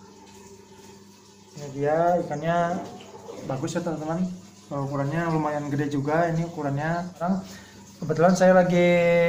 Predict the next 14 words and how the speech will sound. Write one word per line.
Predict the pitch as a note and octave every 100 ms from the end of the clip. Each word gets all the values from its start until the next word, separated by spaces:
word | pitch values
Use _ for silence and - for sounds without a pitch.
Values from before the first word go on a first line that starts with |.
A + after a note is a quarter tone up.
| E3+
mudik | E3 D#3+ F3+ E3+
juga | E3 F#3
ini, | F#3 A3 A3 - - D#3
kebetulan | C#3+ D3+ D3+
lagi | C#3+
mudik | D3 C#3+ D#3+
di | D3
Kuningan | C#3+ C#3+ C#3 E3 G#3 A#3 - - - - - -
gitu | C3+ C#3+
ya, | D#3+ G3+ - - - - - - -
di | D3+
rumah | D3 C#3+ C#3
orang | C#3 C#3
tua. | C#3+ E3 G3 G3+